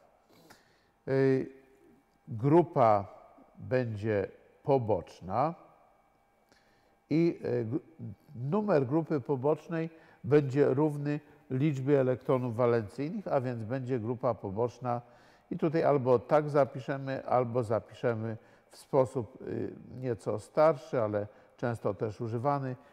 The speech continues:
jako cztery B. Y, myślę, że nie jest to niezwykle trudne, aczkolwiek też nie jest to bardzo prosty materiał.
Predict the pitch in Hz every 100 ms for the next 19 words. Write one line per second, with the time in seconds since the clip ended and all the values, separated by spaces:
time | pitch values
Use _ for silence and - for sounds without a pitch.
0 | _ 180 - 143 - - 131 120 117 -
1 | 104 104 82 - - _ _ _ _ _
2 | _ _ - _ _ _ _ _ _ _
3 | _ - - 117 - _ _ _ _ _
4 | - 185 - 208 156 156 143 - - -
5 | 156 160 143 - 139 127 120 - - 123
6 | 131 135 139 147 127 - 135 175 226 175
7 | - 143 139 170 147 127 139 - 131 131
8 | 143 - 120 110 107 127 120 107 - 113
9 | 110 - 80 73